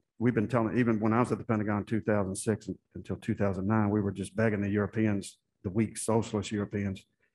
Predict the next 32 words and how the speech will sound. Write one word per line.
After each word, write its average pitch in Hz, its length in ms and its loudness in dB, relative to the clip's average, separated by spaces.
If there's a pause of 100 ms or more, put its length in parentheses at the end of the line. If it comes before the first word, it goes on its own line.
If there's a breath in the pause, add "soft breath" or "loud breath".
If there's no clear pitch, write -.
(440)
to - 80 -6
spend 120 300 4
more 135 180 8
than 113 140 6
two 127 260 6
percent 113 360 2
of 101 60 -2
G 110 140 0
D 107 80 2
P 117 160 2
on 104 80 2
their 98 200 -2 (460)
military. 101 520 4
You 101 60 0
know, 101 100 2
it's 98 100 -4
like, 107 220 0
"We're, 107 300 2
we're 117 160 2
still 139 180 2
protecting 120 480 4
you? 160 120 8
Why 151 200 4
is 110 80 2
that?" 131 260 4
You 107 60 0
know, 104 160 2
the 101 100 -6
Germans 117 340 4
make 113 140 2
a 104 60 2
fortune 110 480 0